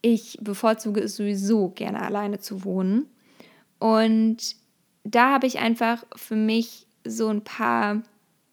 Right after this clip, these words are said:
ja, ein paar Tipps, die ich dir mit auf den Weg geben möchte.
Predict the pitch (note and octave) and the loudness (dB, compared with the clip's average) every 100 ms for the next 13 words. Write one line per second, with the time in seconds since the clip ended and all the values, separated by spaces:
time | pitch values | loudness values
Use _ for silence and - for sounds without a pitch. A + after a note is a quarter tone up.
0 | _ _ _ _ _ _ _ _ _ _ | _ _ _ _ _ _ _ _ _ _
1 | _ _ A#3 A#3+ A3 G#3 A3 G#3 - B3+ | _ _ 0 2 2 0 -2 -2 0 0
2 | C4 - - - A3+ G#3 G#3 - A3+ A3 | 0 -10 -12 -14 -8 -6 -6 -2 0 0
3 | - A3 G#3 A3+ G#3 G3+ - G3+ - G#3+ | -2 -2 0 0 -2 -4 -6 -8 -6 -4
4 | G#3 | -2